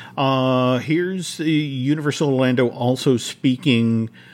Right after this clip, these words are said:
uh, with the folks who were in the immediate neighborhood around, uh, Major Boulevard and Sand Lake Road,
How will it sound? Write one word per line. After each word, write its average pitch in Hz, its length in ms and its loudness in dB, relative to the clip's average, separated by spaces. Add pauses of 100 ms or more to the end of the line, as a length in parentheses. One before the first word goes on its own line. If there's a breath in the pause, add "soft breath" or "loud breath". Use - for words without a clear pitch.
(260 loud breath)
uh, 117 580 4
with 131 460 -2
the 151 140 -2
folks - 320 0
who 165 80 6
were 139 220 4
in 151 880 0
the 131 140 2
immediate 160 340 2
neighborhood 151 480 0
around, 113 500 0
uh, 110 800 2
Major 120 300 0
Boulevard 113 420 0
and 98 220 -8
Sand 113 320 -2
Lake 110 220 2
Road, 139 340 0